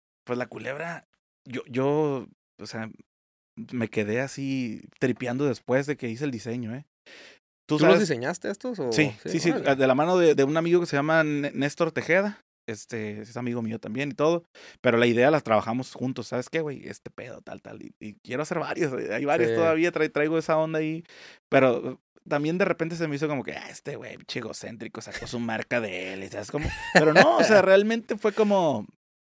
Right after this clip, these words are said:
Speaker 1: como, pues, aproveché la, la, la, la oportunidad y, y hacer mi propia marca, o sea, mi, mi, mi, mi silueta y todo, o sea, característico y todo, y pues, ah, "¿Quién es, quién eres tú?". Pues, ahí está, y chécalo y
Speaker 2: Sí,
Speaker 1: todo.
Speaker 2: sí, sí, sí.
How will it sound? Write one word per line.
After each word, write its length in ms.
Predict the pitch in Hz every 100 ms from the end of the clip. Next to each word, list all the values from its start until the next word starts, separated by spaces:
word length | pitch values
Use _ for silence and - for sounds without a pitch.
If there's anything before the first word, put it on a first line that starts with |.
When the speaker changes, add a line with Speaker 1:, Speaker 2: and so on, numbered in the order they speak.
| _ -
Speaker 1:
como, 720 | 135 131 131 127 123 120 113 120
pues, 160 | 117
aproveché 840 | 131 143 135 117 - 160 165 180 175
la, 360 | 160 151 123
la, 220 | - 117 - 110
la, 220 | 110 107
la 100 | 113
oportunidad 800 | 113 127 - 120 120 131 156 170
y, 80 | 160
y 160 | 131 131
hacer 240 | 110 147
mi 100 | 165
propia 320 | 170 160 170
marca, 280 | 165 254 -
o 40 |
sea, 100 | 185
mi, 240 | 165 143 123
mi, 180 | 123 -
mi, 120 | - 120
mi 100 | 117
silueta 460 | 127 120 135 147
y 40 | 151
todo, 240 | 147 147
o 20 |
sea, 140 | 143 127
característico 720 | 127 120 - 131 147 - 165
y 40 | 156
todo, 200 | - 165
y 20 |
pues, 140 | - _
ah, 80 | - _ _ _ _ -
"¿Quién 160 | 151
es, 180 | 175 170
quién 160 | 160 170
eres 200 | 180 170
tú?". 140 | -
Pues, 200 | - 107 _ _ -
ahí 100 | -
está, 320 | - - 330 285
y 120 | 156
chécalo 460 | - 175 - 214 311
y 60 |
Speaker 2:
Sí, 60 | 320
Speaker 1:
todo. 120 | 277
Speaker 2:
sí, 120 | 208 247
sí, 100 | 208
sí. 200 | 190 196